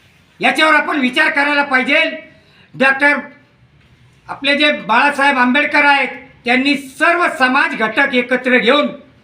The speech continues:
सर्वांना उमेदवारी दिली. कशासाठी दिली? का आमच्या समाजाचे प्रश्न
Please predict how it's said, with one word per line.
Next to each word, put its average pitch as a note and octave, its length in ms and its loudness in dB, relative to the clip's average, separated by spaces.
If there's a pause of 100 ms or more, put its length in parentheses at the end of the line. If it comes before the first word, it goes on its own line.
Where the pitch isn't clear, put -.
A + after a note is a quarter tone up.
(260)
सर्वांना E4+ 340 0
उमेदवारी A#3 440 -4
दिली. E3 280 -10 (400)
कशासाठी B3+ 420 -4
दिली? C4+ 240 -4 (680)
का D#4 60 0
आमच्या E4+ 500 0
समाजाचे D4+ 680 0
प्रश्न D#4 560 0